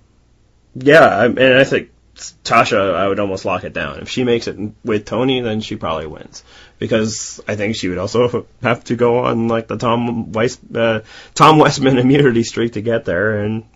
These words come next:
let's not count her out. Uh,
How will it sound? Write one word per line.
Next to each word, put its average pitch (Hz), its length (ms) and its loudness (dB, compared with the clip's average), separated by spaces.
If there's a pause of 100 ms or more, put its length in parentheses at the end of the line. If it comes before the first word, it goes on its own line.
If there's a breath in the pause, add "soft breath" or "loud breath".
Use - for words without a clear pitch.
(120)
let's 151 240 -6
not 160 220 0
count 170 220 -6
her 160 120 -4
out. 127 240 -6 (560 loud breath)
Uh, 127 480 6